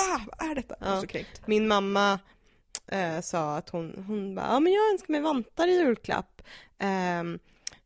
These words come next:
Speaker 2: ehm, men så här små torgvantar." Som att det var så här enklare än typ tumvantar. <laughs> Så, för de är ju mindre.
Speaker 1: Ja.
Speaker 2: Och det var, jag var
Speaker 1: Och
Speaker 2: så
Speaker 1: sen
Speaker 2: här,
Speaker 1: ska
Speaker 2: jag
Speaker 1: man
Speaker 2: bara
Speaker 1: sitta där med,
Speaker 2: skrattade henne rätt
Speaker 1: sitta
Speaker 2: i
Speaker 1: där med ett litet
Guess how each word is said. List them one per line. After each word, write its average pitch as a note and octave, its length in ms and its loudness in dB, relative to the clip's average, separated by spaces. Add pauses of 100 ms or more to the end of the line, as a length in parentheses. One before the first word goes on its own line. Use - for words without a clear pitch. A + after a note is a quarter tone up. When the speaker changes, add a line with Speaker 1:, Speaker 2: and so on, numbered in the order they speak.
Speaker 2:
ehm, F#3+ 380 2
men F4+ 200 6
så - 100 0
här A#3 420 4
små D4 460 4
torgvantar." D#4+ 840 4 (500)
Som C4+ 220 0
att C4 140 4
det A3+ 140 6
var G3 140 4
så F#3+ 140 -2
här D3 280 2
enklare A#3 600 4
än F3 340 -2
typ E3+ 220 -4 (540)
tumvantar. F#3+ 540 0 (560)
<laughs> - 40 2
Så, A#3+ 100 8
för C4 120 6
de B3 160 8
är B3+ 60 8
ju B3+ 60 8
mindre. G3+ 480 6 (120)
Speaker 1:
Ja. F3+ 300 2 (240)
Speaker 2:
Och A3 120 -2
det A3 80 0
var, G#3+ 160 6
jag G#3 200 10
var G#3 100 6
Speaker 1:
Och - 20 0
Speaker 2:
så G#3+ 60 4
Speaker 1:
sen F3+ 100 10
Speaker 2:
här, - 80 8
Speaker 1:
ska G#3 80 8
Speaker 2:
jag A3+ 40 12
Speaker 1:
man A#3 80 10
Speaker 2:
bara A3 100 8
Speaker 1:
sitta A3 120 8
där G3+ 120 12
med, C4+ 80 10
Speaker 2:
skrattade B3+ 340 6
henne G#3+ 260 6
rätt F#3+ 140 2
Speaker 1:
sitta A3+ 160 8
Speaker 2:
i - 20 8 (100)
Speaker 1:
där G#3 80 10
med G#3 80 4
ett G3+ 60 -2
litet - 160 4